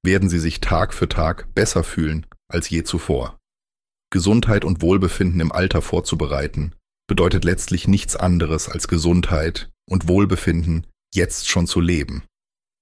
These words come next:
Und das fühlt sich einfach unschlagbar gut an. Damit Ihnen die Veränderungen leicht fallen, präsentiert Ihnen dieses Buch auch kinderleichte Strategien,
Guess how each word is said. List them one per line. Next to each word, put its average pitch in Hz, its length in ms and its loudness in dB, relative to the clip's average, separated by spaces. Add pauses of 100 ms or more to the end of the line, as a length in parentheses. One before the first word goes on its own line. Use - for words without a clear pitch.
(180)
Und 90 120 0
das 82 100 2
fühlt 98 240 4
sich - 200 -2
einfach 82 460 -2 (280)
unschlagbar 87 580 2
gut 87 300 -2
an. - 260 -8 (1500)
Damit 117 240 4
Ihnen 113 220 6
die 104 100 6
Veränderungen 95 600 2
leicht 87 380 2
fallen, 76 480 -4 (220)
präsentiert 101 480 2
Ihnen 95 220 2
dieses 104 320 2
Buch 104 260 0
auch - 240 0
kinderleichte 98 720 2
Strategien, 87 840 0